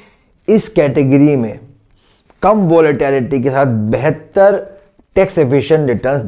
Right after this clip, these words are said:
जनरेट होते हैं। कंपैरिजन शुरू करने से पहले थोड़ा सा समझ लेते हैं कि आखिर ये बैलेंस एडवांटेज फंड की जो कैटेगरी है वो काम किस तरीके से करती है।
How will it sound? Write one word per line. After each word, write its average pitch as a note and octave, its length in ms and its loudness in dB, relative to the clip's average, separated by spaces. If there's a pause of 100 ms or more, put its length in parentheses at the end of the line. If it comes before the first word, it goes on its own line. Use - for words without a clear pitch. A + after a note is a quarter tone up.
जनरेट A2 360 -4
होते - 240 -14
हैं। - 200 -20 (260)
कंपैरिजन A3 520 2
शुरू F#3+ 280 2
करने F#3 260 2
से G3 140 4
पहले E3 340 2
थोड़ा G3+ 320 0
सा G#3 100 -2
समझ E3 380 0
लेते D3 260 0
हैं D3 120 -4
कि E3+ 80 -2
आखिर C3+ 420 0
ये F3+ 180 4
बैलेंस C#3 360 -2
एडवांटेज B2+ 720 -2
फंड C3+ 260 -2
की D3+ 100 0
जो C#3 140 2
कैटेगरी B2 580 -2
है A#2+ 120 0
वो D3 220 -2
काम C3+ 320 -2
किस - 200 -8
तरीके G2+ 300 -8
से G2+ 140 -12
करती G#2 360 -8
है। B2 100 -12